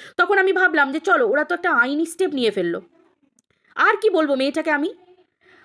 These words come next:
আহ, মেয়েটা, মানে সুতপার কথা বলছি, মেয়েটাকে আমি কি বলবো? এবার আমাদের মতো মানুষের কি করা দরকার? চলো, অনেক হয়েছে, অনেক তো হলো, তাই না? কম তো বলিনি, অনেক তো হলো।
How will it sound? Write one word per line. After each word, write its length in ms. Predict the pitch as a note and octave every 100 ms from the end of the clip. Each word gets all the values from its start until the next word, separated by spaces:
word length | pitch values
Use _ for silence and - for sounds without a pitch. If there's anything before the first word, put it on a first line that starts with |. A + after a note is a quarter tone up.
| _
আহ, 480 | - B3 B3 B3 C4
মেয়েটা, 440 | D#4+ F#4 F#4 F#4 C4
মানে 140 | D4+
সুতপার 300 | F#4+ F#4+ E4+
কথা 160 | A#3 A3+
বলছি, 240 | G3+ G3+
মেয়েটাকে 220 | D4 F#4
আমি 100 | G#4
কি 160 | G#4 G#4
বলবো? 360 | D#4+ A3 F3 -
এবার 220 | C#4 E4+
আমাদের 340 | D4+ C4+ E4+ E4
মতো 140 | F#4
মানুষের 320 | D#4+ D4 F4+
কি 120 | F4
করা 220 | E4+ D4 C4
দরকার? 340 | A3+ G#3 A#3
চলো, 220 | F#4+ G#4
অনেক 280 | B3 C4+ D#4
হয়েছে, 280 | C4+ C4 B3+
অনেক 300 | G#3 B3+ E4+
তো 100 | A#4+
হলো, 320 | C#4+ C#4+ D4+ F#3+
তাই 180 | C4+
না? 180 | F#4+ G#3+ - _ _ _ _ _ _
কম 200 | A3+ G3+
তো 100 | C4+
বলিনি, 400 | C4 C#4+ F4 A3+ - - -
অনেক 260 | D#4+ A#4
তো 100 | A4
হলো। 280 | B3+ F3